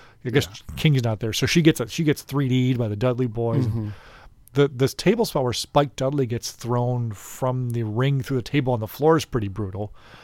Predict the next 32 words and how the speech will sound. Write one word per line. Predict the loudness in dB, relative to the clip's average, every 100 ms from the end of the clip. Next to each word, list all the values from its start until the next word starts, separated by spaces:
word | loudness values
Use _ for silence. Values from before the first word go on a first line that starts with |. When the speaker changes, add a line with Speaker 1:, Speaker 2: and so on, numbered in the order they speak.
| -20 -20 _
Speaker 1:
but | -12
it's, | -10 -8 -10 -12 _ -6
it's | 0
all | 2
good. | 2 -2 -8 -12
It's, | -12 -12 -6
it's | -4 0
all | 2 2
great | 0 0 0
and |
it's | -2 0
all | 0
fun. | 0 -4 -4
So | -6 -2
go | 2 4
back | 4 2
and | 0
watch | 0 0
this | -4 -2
one. | -2 -2 -6 _ -20 -20 -18
So | -10 -2 0
far, | 0 4 4 4 -4 -14 _ _ _ -4
this | -2
has | 0
been | 0 0
the |
match | 0 -2 0
of | -2
the |
night, | 0 -4 -6 -4
and |
I | -4